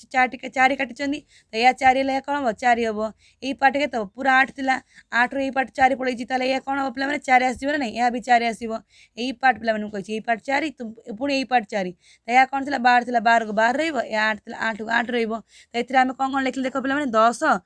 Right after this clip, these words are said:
ଦଶ, ଛଅ, ଚାରି, ପୁଣି କ'ଣ ଲେଖିବା ପିଲାମାନେ, ଚାରି, ପୁଣି କ'ଣ ଲେଖିବା, ଛଅ ଲେଖିବା, ପୁଣି ଦଶ ଲେଖିଦେଇଛନ୍ତି, ଦଶ ଲେଖିବାନି। ତ କେତେ ଆସିଲା? ଦଶ, ଦଶ, କୋଡ଼ିଏ, ଛଅ ଚାରି ଦଶ, ଛଅ ଚାରି ଦଶ, କେତେ, କେତେ ଆସିଲା ପିଲାମାନେ? ଚାଳିଶ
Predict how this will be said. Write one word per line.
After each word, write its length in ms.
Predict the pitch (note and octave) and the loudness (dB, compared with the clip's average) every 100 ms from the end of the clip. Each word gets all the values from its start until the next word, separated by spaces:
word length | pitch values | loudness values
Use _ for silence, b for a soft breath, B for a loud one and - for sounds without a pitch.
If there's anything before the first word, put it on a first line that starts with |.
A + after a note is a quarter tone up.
| _ _ - | _ _ -6
ଦଶ, 340 | G3+ A#3 A#3 D#4 A3+ - _ _ _ | 2 2 2 -2 -2 -4 _ _ _
ଛଅ, 420 | A3+ A#3+ C#4 C#4+ G#3 _ _ _ | 0 2 4 2 0 _ _ _
ଚାରି, 380 | - A#3 C4 C#4+ G3+ _ - | -2 2 2 2 -6 _ -10
ପୁଣି 160 | C4+ C4 | -6 -2
କ'ଣ 120 | C#4 | -2
ଲେଖିବା 240 | C4+ - C4 | -2 -2 -2
ପିଲାମାନେ, 280 | C4+ C4+ B3+ B3+ | -2 -2 -4 -2
ଚାରି, 340 | A#3 C4+ D4 G#3 _ _ | 0 2 0 -6 _ _
ପୁଣି 160 | B3 B3 | -10 -6
କ'ଣ 120 | C4 C4+ | -4 -4
ଲେଖିବା, 280 | C4 C#4 C4+ - | -2 -2 -4 -2
ଛଅ 160 | A#3+ C4 | 0 2
ଲେଖିବା, 340 | C#4 D#4 C4 G#3 _ _ | 0 -2 -4 -4 _ _
ପୁଣି 220 | A3+ C4+ D#4+ F4+ | -6 -2 -2 0
ଦଶ 200 | B3+ D4 C#4 | -2 0 -2
ଲେଖିଦେଇଛନ୍ତି, 380 | A#3 B3 C#4 B3+ | -2 -2 2 2
ଦଶ 100 | B3 | 2
ଲେଖିବାନି। 340 | A#3 A3+ G3+ G3 _ _ | -2 -6 -8 -8 _ _
ତ 40 | A3+ | -10
କେତେ 200 | C4+ C#4 | -6 -4
ଆସିଲା? 160 | C4+ A3+ | -4 0
ଦଶ, 180 | A#3 B3 | 0 0
ଦଶ, 240 | A#3+ B3+ C4 A3+ F#3 | 0 -2 -2 -8 -8
କୋଡ଼ିଏ, 360 | A#3 A#3 D#4 A3 - _ _ | -6 -2 0 -2 -6 _ _
ଛଅ 160 | - A#3+ B3 | 2 2 4
ଚାରି 160 | C4 | -4
ଦଶ, 240 | A3+ B3+ C#4 | 2 2 2
ଛଅ 180 | D#4 C4+ C4 | -2 -2 -2
ଚାରି 140 | C4+ | -2
ଦଶ, 180 | B3 B3+ A#3+ B3 | -2 -2 -2 -6
କେତେ, 120 | B3 | -6
କେତେ 180 | C4 C4+ | -4 -4
ଆସିଲା 200 | - C4 | -4 -4
ପିଲାମାନେ? 220 | C#4 D4+ - | -2 -6 -2
ଚାଳିଶ 280 | G#3 G#3+ | 0 -2